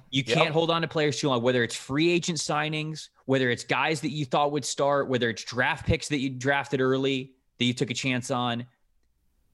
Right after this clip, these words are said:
Speaker 1: You have to be able to admit mistakes. You've gotta be able to hear criticism, understand and digest the criticism that is worth digesting, evolve from it, and move on from your mistakes.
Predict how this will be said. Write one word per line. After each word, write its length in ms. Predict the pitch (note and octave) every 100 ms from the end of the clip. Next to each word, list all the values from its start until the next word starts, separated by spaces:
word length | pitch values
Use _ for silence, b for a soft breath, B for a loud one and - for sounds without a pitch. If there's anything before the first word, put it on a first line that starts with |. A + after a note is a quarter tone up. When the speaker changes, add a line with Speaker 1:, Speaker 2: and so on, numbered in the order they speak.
| _
Speaker 1:
You 420 | A#2 B2 E3+ G#3
have 380 | F3+ - D#3+ E3
to 80 | E3+
be 220 | D3 D#3
able 260 | D#3+ D#3+ D#3
to 140 | D3 B2
admit 520 | B2+ A#2 A#2+ D3+ E3
mistakes. 640 | C3+ B2 - B2 A#2 - - B B
You've 120 | B2
gotta 200 | C#3+ D3+
be 100 | D3+
able 160 | C#3+
to 80 | C3
hear 340 | G2 - D#3+ F#3
criticism, 840 | - F#3 D3 - A#2+ A#2 B2+ D#3+ _ _ _ _ _ _ _
understand 600 | D#3+ F3 G3 - F3+ F3
and 120 | D#3 B2+
digest 500 | B2+ D3+ C#3+ D3+ D3
the 60 |
criticism 560 | B2+ E3 E3 E3+ D3+ C#3
that 120 | C#3
is 140 | C3+ A2
worth 360 | G#2+ D3 D3+
digesting, 840 | C#3 C3+ B2 C#3 C#3+ - G2+ G#2+ A#2+ _ _ _ _ _ _ _ -
evolve 540 | C#3 A#2+ A#2 C3+ F3 E3+
from 280 | F#3+ F3+
it, 140 | G3+ G3+
and 140 | B2 G#2+
move 280 | A2 C#3+
on 160 | D3 D3
from 180 | D3+ C#3
your 100 | C3+
mistakes. 500 | C3 - G#2+ A2+